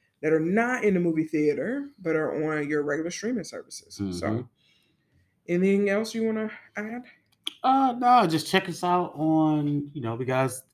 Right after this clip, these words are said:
Speaker 2: got a, we got our TikToks or whatever. Um, I'll link them up with th-,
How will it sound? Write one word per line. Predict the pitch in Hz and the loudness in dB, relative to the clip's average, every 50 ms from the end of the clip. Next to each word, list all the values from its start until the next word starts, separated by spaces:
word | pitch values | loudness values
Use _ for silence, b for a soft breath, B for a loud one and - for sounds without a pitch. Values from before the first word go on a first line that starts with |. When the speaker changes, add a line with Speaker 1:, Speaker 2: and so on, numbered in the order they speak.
| _ | _
Speaker 2:
got | - 104 117 117 | -4 -2 -2 -2
a, | 113 110 107 107 104 101 101 | 0 -2 -2 -2 -2 -4 -6
we | 92 120 | -6 -4
got | 117 107 104 | -2 -2 0
our | 107 104 | -2 -2
TikToks | - - - 135 - - 123 120 120 117 - - | -4 -2 -4 -4 -2 0 2 2 2 2 0 -2
or | 113 | -2
whatever. | 110 110 107 107 110 104 101 107 107 107 b b b b b b b b b - | 0 2 2 2 2 2 0 -2 -4 -4 b b b b b b b b b 2
Um, | 104 104 104 104 101 101 - | 4 4 4 4 2 2 4
I'll | 71 123 127 131 135 | 6 6 6 8 6
link | 143 143 143 143 | 6 4 4 4
them | 131 117 113 117 | 2 0 2 2
up | 113 110 - - _ _ _ _ _ _ _ _ - | 0 0 -2 -6 _ _ _ _ _ _ _ _ -4
with | 120 113 107 110 107 - - - - _ _ _ _ _ _ _ _ _ _ _ - | -2 -2 -2 -4 -6 -10 -16 -16 -18 _ _ _ _ _ _ _ _ _ _ _ -20
th-, | - - | -20 -14